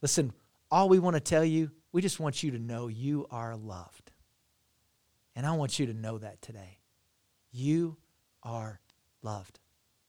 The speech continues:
Yes, Paul's bringing some heavy-duty correction. Man, he's bringing it. But in all of that, you know what he's saying? "I love you."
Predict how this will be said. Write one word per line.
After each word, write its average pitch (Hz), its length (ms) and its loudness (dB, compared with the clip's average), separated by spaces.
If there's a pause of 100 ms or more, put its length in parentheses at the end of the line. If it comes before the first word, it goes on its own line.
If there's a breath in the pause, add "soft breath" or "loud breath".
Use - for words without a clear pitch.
(1300)
Yes, 156 360 10
Paul's 160 340 10
bringing 151 300 4
some 123 180 0
heavy-duty 135 480 2
correction. 123 540 -4 (600)
Man, 147 260 8
he's 151 180 6
bringing 143 640 6
it. 110 160 -10 (840)
But 139 220 6
in 143 120 4
all 147 320 6
of 135 80 4
that, 123 200 0
you 127 80 -4
know 131 100 0
what 131 140 2
he's 120 80 -2
saying? 139 400 -2 (1400)
"I 123 100 -6
love 123 300 -4
you." 98 200 -14